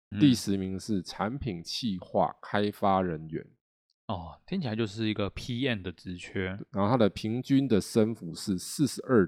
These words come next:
Speaker 2: 点九percent，就是新人跟老鸟。
Speaker 1: 他们的差距。
Speaker 2: 所以他说四十几趴，其实也还不错了哦，因为他是 top ten 嘛，对不对？
Speaker 1: 嗯，嗯，嗯。
Speaker 2: 然后再来第九名是室内设计人员哦。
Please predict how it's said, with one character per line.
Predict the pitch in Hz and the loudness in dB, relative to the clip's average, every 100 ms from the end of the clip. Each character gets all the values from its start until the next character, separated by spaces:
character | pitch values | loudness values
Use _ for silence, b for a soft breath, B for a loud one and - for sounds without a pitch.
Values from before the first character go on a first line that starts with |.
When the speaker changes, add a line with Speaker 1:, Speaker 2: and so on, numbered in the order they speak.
| - | 2
Speaker 2:
点 | - 78 76 - - | -2 -2 -2 -14 -16
九 | - 80 - _ | -6 -4 -6 _
percent， | - 82 - - 92 - _ _ _ _ | -8 -8 -4 0 0 -2 _ _ _ _
就 | - 107 | 0 0
是 | - 113 95 | 4 2 2
新 | - - 127 135 | 0 0 0 0
人 | 107 85 85 | 0 0 0
跟 | 104 101 98 - _ | 0 0 -2 -10 _
老 | 76 82 | 0 0
鸟。 | 87 82 - _ | 0 -4 -8 _
Speaker 1:
他 | - | -4
们 | 120 95 | -2 -2
的 | |
差 | - - 101 | -4 -6 -6
距。 | - 98 - _ - | -4 -6 -8 _ 0
Speaker 2:
所 | 107 | 6
以 | |
他 | 104 | 6
说 | 107 | 6
四 | 107 - 123 | 4 2 0
十 | 98 | 0
几 | - 80 | -8 -12
趴， | - 82 80 | -8 -8 -8
其 | - 127 | -6 -6
实 | - 170 | -2 4
也 | 120 95 | 6 6
还 | 85 101 | 4 -2
不 | - 104 | -4 -10
错 | - 147 101 | 0 6 6
了 | 85 | 6
哦， | 80 - | -2 0
因 | 147 | 4
为 | |
他 | 135 | 4
是 | |
top | 143 120 - | 4 2 4
ten | 135 | 2
嘛， | 87 80 | 2 -2
对 | 90 | -2
不 | 85 | 0
对？ | 82 80 135 | 0 -2 -6
Speaker 1:
嗯， | |
嗯， | 131 117 | -6 -4
嗯。 | 120 113 113 113 98 98 | -4 -6 -6 -6 -6 2
Speaker 2:
然 | 117 | 4
后 | |
再 | 120 147 | 6 6
来 | 113 | 6
第 | - 139 113 | 4 2 4
九 | 98 | 4
名 | 87 87 | 4 0
是 | 87 107 | -2 -4
室 | - - 160 | -2 2 6
内 | 156 | 6
设 | 117 135 110 | 6 4 4
计 | 120 | 4
人 | 95 87 | 2 2
员 | 80 80 | -2 -4
哦。 | 87 87 | 0 0